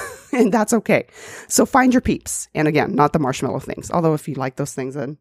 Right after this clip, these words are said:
that's fine too. There was a good mix of pieces being more slow moving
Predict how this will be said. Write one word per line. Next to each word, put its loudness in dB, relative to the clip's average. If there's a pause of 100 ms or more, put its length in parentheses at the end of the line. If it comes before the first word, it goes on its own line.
that's -12
fine -12
too. -16 (1040)
There 6
was 4
a 6
good 4
mix 2
of -2
pieces -2
being 0
more 0
slow 0
moving 2